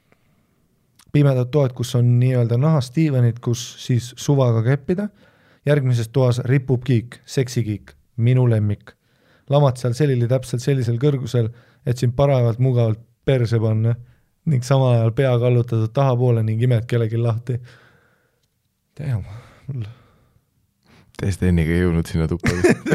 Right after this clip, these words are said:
Speaker 1: <laughs> Me olime ühe euro kulul. Ripud seal nagu mingi räpane hoor ning lased meestel end keppida.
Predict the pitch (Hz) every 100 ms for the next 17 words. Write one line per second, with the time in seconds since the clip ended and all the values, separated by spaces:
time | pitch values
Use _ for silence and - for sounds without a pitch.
0 | - - 190 196 196 - 196 - 220 170
1 | 165 156 185 147 - 226 - - - -
2 | 214 - - 202 - 208 - 214 - 339
3 | - - 480 _ 440 _ - - - -
4 | - - _ _ _ - - 139 160 127
5 | - 123 110 107 110 107 110 127 123 117
6 | 110 110 117 104 104 101 113 107 101 117
7 | 113 110 104 101 - 92 - 104